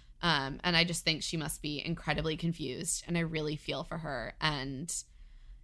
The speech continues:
you know, I'm interested to see what happens. I do wanna point out that the show, like, I felt like it sort of spoiled itself.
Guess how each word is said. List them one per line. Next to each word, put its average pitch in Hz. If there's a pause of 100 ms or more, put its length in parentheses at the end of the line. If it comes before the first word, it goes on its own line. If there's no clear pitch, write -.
(180)
you 175
know, 143
I'm 143
interested 165
to 156
see 156
what 151
happens. 147
I 226
do 202
wanna 262
point 339
out 196
that 180
the 196
show, 165
like, 160 (480)
I 160
felt 226
like 254
it 262
sort 240
of 233
spoiled 170
itself. -